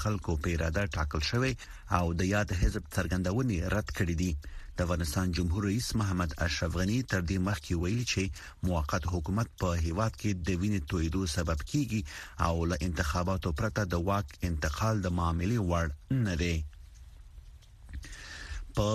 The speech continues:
بغلان کې د پولیسو د ځانګړي قطعي قومندان شریف الله خوستی د طالبانو په برید کې وژل شوی دی. د بغلان د امنیه قومندانۍ ویان جاوید بشارت نن امریکا غږ ته وویل چې یاد قومندان تېره شپه د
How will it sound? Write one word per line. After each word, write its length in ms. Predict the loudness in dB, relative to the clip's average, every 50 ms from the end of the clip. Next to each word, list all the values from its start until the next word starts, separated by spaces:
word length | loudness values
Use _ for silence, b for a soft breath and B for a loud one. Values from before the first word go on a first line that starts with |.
| 2 2
بغلان 280 | 2 2 2 2 0 0
کې 80 | 0 0 0
د 60 | 0 0 2
پولیسو 340 | 2 0 0 0 0 0 2 2 2
د 20 | 0 0 2
ځانګړي 340 | 2 2 2 2 2 0 0 0 0
قطعي 240 | -2 0 0 0 0 0 0
قومندان 460 | 0 2 2 2 2 2 2 2 2 2
شریف 260 | 0 0 0 0 0 0 0
الله 220 | 0 0 2 2 2 0 0
خوستی 500 | -2 0 0 2 2 0 0 0 0 0 0
د 80 | 0 0 0
طالبانو 400 | 0 0 2 2 2 0 0 0 0 0
په 60 | 0 0
برید 180 | 0 0 0 -2
کې 120 | -2 -2 0 2
وژل 240 | 2 2 2 2 0 2
شوی 220 | 2 2 2 2 2 2
دی. 80 | 0 0 -2 B B B B B B B B B 0 2
د 180 | 2 4 2 2 2 2
بغلان 380 | 2 2 2 2 2 2 2 0
د 80 | 0 0
امنیه 220 | 0 0 0 -2 -2 -2
قومندانۍ 500 | -2 0 0 2 2 2 2 2 2 2 2 2
ویان 260 | 2 2 2 0 0 2
جاوید 280 | 2 2 2 0 0 0 0
بشارت 460 | 0 0 0 0 0 0 0 0 0 0
نن 140 | 0 0 2 0 0
امریکا 300 | 0 0 0 0 0 2 2
غږ 120 | 0 -2 -2 -2
ته 60 | 0
وویل 240 | 0 0 0 0 -2 0
چې 100 | 0 0 0 0 B B B B B B B 0
یاد 140 | 0 0 0 -2 -2
قومندان 480 | 0 0 2 2 2 2 0 0 0 0
تېره 200 | 0 0 2 2 0 -2
شپه 180 | 0 0 0 0 0
د 120 | 0 0